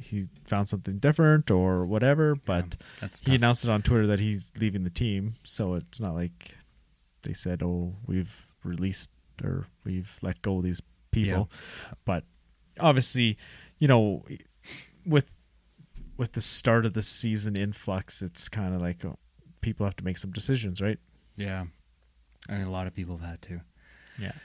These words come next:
Speaker 2: It's too bad. The one, I don't know if to say there's, there's not a good thing,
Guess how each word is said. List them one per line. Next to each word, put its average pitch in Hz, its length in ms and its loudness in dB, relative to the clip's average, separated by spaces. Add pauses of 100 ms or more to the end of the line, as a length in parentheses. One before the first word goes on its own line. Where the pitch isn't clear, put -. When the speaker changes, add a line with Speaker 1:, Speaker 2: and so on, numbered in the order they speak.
(500)
Speaker 2:
It's - 160 2
too 151 120 10
bad. 131 220 10
The 123 240 4
one, 135 260 10
I - 580 -4
don't 101 140 -4
know 90 120 -4
if 85 120 -10
to - 40 -14
say - 140 -10
there's, 82 260 -10
there's 113 160 2
not 117 140 8
a 104 60 6
good 87 240 -6
thing, - 160 -10